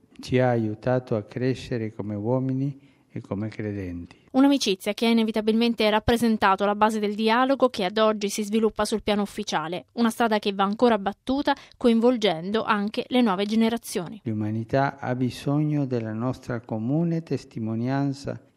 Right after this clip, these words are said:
Speaker 1: in favore del rispetto della dignità dell'uomo e della donna, creati a immagine e somiglianza di Dio, e in favore della pace che primariamente è un dono suo.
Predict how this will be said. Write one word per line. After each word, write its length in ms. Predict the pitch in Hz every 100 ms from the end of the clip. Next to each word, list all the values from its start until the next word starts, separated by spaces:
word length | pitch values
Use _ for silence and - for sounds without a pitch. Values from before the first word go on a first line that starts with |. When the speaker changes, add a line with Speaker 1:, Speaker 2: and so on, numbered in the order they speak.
| -
Speaker 1:
in 120 | 120
favore 460 | - 117 123 127 113
del 160 | 107
rispetto 680 | 104 107 - - 147 143 139
della 260 | 120 107
dignità 680 | 107 107 110 117 110 107 120
dell'uomo 560 | 110 110 110 101 98 104 _ _ _ _
e 120 | -
della 300 | 101 110 110
donna, 420 | 107 110 90 92 98
creati 600 | 113 127 139 143 139 135
a 80 | -
immagine 680 | 120 113 127 139 135 131 123
e 20 |
somiglianza 720 | 113 - 107 104 113 113 110 113
di 160 | 98
Dio, 360 | 92 92 87 87 _ _ _ _ _ _
e 120 | 113
in 80 | 117
favore 420 | 120 113 135 135
della 280 | 117 107 104
pace 460 | 127 147 - 123
che 160 | - 117
primariamente 1000 | - 113 135 147 120 123 147 147 123 113 _ _ _
è 120 | -
un 160 | 117 113
dono 320 | 120 113 107
suo. 560 | - - 127 90 -